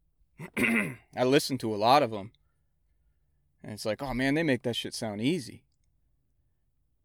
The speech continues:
And I did mine, and I'm like, "This is kinda fun." Then the next week, you do another one. Then the next week, you do another one. Then it's like,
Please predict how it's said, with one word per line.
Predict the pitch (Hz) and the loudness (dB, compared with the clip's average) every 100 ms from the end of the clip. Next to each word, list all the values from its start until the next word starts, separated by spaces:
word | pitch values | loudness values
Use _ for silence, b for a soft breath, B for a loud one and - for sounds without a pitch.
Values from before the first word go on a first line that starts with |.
| - | -10
And | 117 | -4
I | 117 117 | -2 0
did | 123 | 0
mine, | 120 139 160 131 127 | 4 6 6 4 2
and | 113 | -2
I'm | 107 | -4
like, | 104 101 - _ _ _ | -6 -6 -10 _ _ _
"This | 151 202 | -4 -4
is | 226 | -2
kinda | 151 123 | -2 -2
fun." | - 233 143 104 _ _ _ _ _ _ - | -2 -2 -2 -8 _ _ _ _ _ _ -10
Then | 101 | -6
the | 107 | 0
next | 127 - | 0 0
week, | 117 110 | -4 -4
you | 104 | -2
do | 120 | 0
another | 117 123 117 | 2 0 0
one. | 101 101 | -6 -10
Then | 98 | -8
the | 107 | 0
next | 127 - | 0 0
week, | 117 104 | -6 -6
you | 110 | -6
do | 110 | -4
another | 117 131 110 | 0 0 -2
one. | 98 _ _ _ _ _ _ _ | -8 _ _ _ _ _ _ _
Then | 117 | -6
it's | 110 | -4
like, | 107 | -6